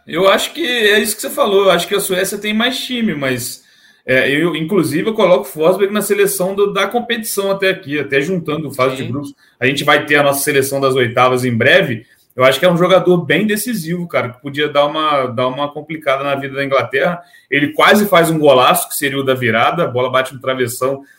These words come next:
Speaker 1: com o goleiro só, só torcendo, né? Foi caprichosa aquela bola. Então, nesse aspecto, eu acho que sim, a Suécia poderia deixar a vida da Inglaterra mais complicada. Mas, é, por outro lado, a Ucrânia joga mais fechada. Então,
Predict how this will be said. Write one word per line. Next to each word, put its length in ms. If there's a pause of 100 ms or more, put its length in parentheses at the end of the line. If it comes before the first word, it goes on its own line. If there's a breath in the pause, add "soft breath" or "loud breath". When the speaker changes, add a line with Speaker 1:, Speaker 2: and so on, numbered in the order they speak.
(180 loud breath)
Speaker 1:
com 200
o 20
goleiro 380
só, 320
só 180
torcendo, 680
né? 140
Foi 160
caprichosa 680
aquela 260
bola. 460 (400 loud breath)
Então, 360
nesse 440
aspecto, 500
eu 60
acho 120
que 60
sim, 320
a 60
Suécia 800 (500 soft breath)
poderia 560
deixar 320
a 60
vida 180
da 80
Inglaterra 460
mais 180
complicada. 580
Mas, 280
é, 80
por 180
outro 220
lado, 260
a 80
Ucrânia 420
joga 240
mais 200
fechada. 560
Então, 500